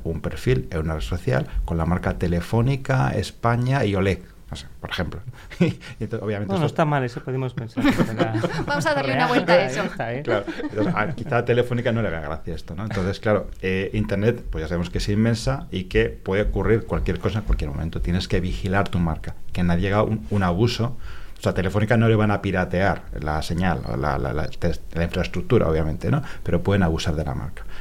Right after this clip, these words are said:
Speaker 1: Eso pasa en millones de empresas ahora mismo en todo el mundo.
Speaker 3: Eso encaja con la palabra fit, ¿no? Que es algo que suena aquí mucho internamente en innovación abierta, fit. ¿Pero qué es exactamente el fit, Miguel?
Speaker 2: Sí, no quiere decir que vamos mucho al gimnasio, que ya, ya nos gustaría, <laughs> pero,
Speaker 3: Ojalá.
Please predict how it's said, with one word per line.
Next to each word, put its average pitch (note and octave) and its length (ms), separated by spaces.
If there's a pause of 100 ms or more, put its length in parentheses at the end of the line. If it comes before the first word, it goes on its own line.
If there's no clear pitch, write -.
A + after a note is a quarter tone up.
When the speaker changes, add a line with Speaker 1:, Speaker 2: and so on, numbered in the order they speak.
(120)
Speaker 1:
Eso - 220
pasa G#2+ 440
en F2+ 120
millones F#2+ 300
de F#2 60
empresas F2 260
ahora F2+ 160
mismo F#2 180
en E2+ 80
todo D#2 140
el - 80
mundo. D2 240 (640)
Speaker 3:
Eso A3+ 180
encaja A#3 320
con A3 140
la G3 100
palabra F#3+ 360
fit, - 340 (380)
¿no? G3+ 260
Que - 80
es G#3 100
algo F#3+ 200
que F#3+ 100
suena F#3+ 240
aquí G3 380
mucho F#3+ 320
internamente F#3+ 800
en F#3+ 100
innovación F3 560
abierta, F#3+ 480
fit. G#3 240 (300)
¿Pero G3+ 180
qué G3 80
es G#3 120
exactamente F#3+ 500
el F3+ 80
fit, - 220
Miguel? E3 200
Speaker 2:
Sí, B2 160
no A#2 300
quiere B2 160
decir A#2 160
que - 60
vamos A2 200
mucho A2+ 160
al A2 80
gimnasio, A2+ 480
que A2 180
ya, G#2+ 140
ya A2+ 160
nos A2 140
gustaría, A2+ 500
<laughs> - 0
pero, G2+ 160
Speaker 3:
Ojalá. - 240